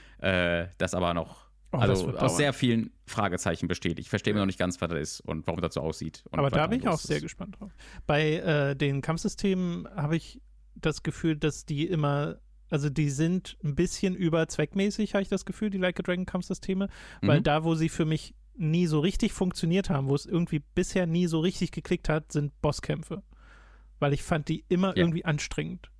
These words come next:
Speaker 2: Äh,
Speaker 1: Oft
Speaker 2: die sind
Speaker 1: sind die sehr
Speaker 2: supergeil
Speaker 1: frustrierend,
Speaker 2: inszeniert,
Speaker 1: ja.
Speaker 2: aber
Speaker 1: Mhm.
Speaker 2: dieser reine Kampf gegen Bosse, wie auch geblockt wird und wie du da dann durch musst und sowas,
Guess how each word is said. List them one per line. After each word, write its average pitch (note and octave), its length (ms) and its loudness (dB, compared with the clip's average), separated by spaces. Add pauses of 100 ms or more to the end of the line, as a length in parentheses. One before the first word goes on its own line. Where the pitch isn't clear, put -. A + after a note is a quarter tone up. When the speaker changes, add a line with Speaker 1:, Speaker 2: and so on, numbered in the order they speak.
Speaker 2:
Äh, D3 160 4
Speaker 1:
Oft C#3 100 2
Speaker 2:
die D3+ 60 4
sind D#3+ 140 2
Speaker 1:
sind F3 100 0
die G#3 40 4
sehr F#3 120 4
Speaker 2:
supergeil F3+ 220 4
Speaker 1:
frustrierend, E3 280 -2
Speaker 2:
inszeniert, E3+ 400 0
Speaker 1:
ja. - 140 -20
Speaker 2:
aber D#3 200 4
Speaker 1:
Mhm. - 40 2
Speaker 2:
dieser D3 300 4
reine G#3 500 2 (260)
Kampf - 560 0 (100)
gegen D3+ 320 2
Bosse, D#3 480 0
wie F3+ 240 0
auch - 240 0
geblockt D#3+ 480 -2
wird G3 240 2
und E3 140 -2
wie D#3+ 80 -2
du D#3+ 80 0
da D#3 200 2
dann D3 200 -2
durch G3+ 260 0
musst G3 300 0
und F3+ 120 -4
sowas, F3+ 340 -2